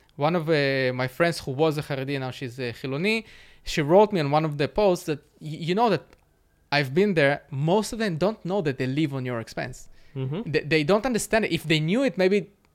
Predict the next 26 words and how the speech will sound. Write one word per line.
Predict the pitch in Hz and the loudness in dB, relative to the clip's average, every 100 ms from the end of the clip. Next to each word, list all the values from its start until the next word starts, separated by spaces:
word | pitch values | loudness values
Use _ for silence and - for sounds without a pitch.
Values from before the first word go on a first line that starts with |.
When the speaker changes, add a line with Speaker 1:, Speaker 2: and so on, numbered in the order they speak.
| _ - | _ -4
Speaker 1:
they | 160 | -2
wouldn't | 180 143 | 0 2
like | 175 254 202 | 4 4 2
it. | - - - 139 | -4 -8 -14 -8
They | 135 | -2
wouldn't | 165 180 180 | 0 0 4
like | 196 185 | 4 4
it, | 127 | -2
but | 131 135 _ | -2 -4 _
they | 151 - - | -6 -6 -8
literally | 143 160 - 247 196 | -2 0 0 -2 2
don't | 151 165 165 | 2 2 0
know | 180 190 | 2 4
about | 139 120 | 2 0
it. | - | -2
Speaker 2:
It's | - | 0
also | 359 330 | 4 6
Speaker 1:
And | 220 | 6
Speaker 2:
not | 170 | 6
their | 196 196 | 6 6
fault. | 277 311 | 6 6
Speaker 1:
w-, | 175 | 4
Speaker 2:
It's | 151 | 6
Speaker 1:
when | 262 | 6
Speaker 2:
our | 339 | 6
fault. | - 127 113 - | 6 6 4 -2